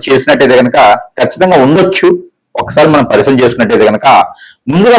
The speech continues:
మనకి ద్వాదశ రాశులు, ఈ రాశుల్లో ఏ రాశి వారికి ఎలాంటి శత్రుత్వం ఉంటుంది, వారు ఎలాంటి అనుభవాలు వారికి చేయూతనిస్తాయి, ఎలాంటి అనుభవాలు వారికి ఇబ్బంది కలిగిస్తాయి,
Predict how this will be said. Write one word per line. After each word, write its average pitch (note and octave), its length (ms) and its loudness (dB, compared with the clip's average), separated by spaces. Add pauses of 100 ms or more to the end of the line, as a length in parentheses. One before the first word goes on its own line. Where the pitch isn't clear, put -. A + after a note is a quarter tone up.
మనకి D#3+ 280 2 (640)
ద్వాదశ F#3 400 2 (520)
రాశులు, C3+ 380 2 (580)
ఈ D#3 40 2 (100)
రాశుల్లో E3+ 420 2 (680)
ఏ F3 80 4 (480)
రాశి C#3+ 240 0
వారికి D3 320 2 (440)
ఎలాంటి F3 360 2
శత్రుత్వం D3 440 0
ఉంటుంది, A#2 300 0 (380)
వారు D3+ 240 4 (340)
ఎలాంటి E3+ 320 4
అనుభవాలు D#3+ 480 2
వారికి C3 340 2 (520)
చేయూతనిస్తాయి, D3 720 2 (420)
ఎలాంటి F3 380 2
అనుభవాలు D3+ 420 2
వారికి B2+ 320 0 (260)
ఇబ్బంది C#3+ 320 -2
కలిగిస్తాయి, B2 520 2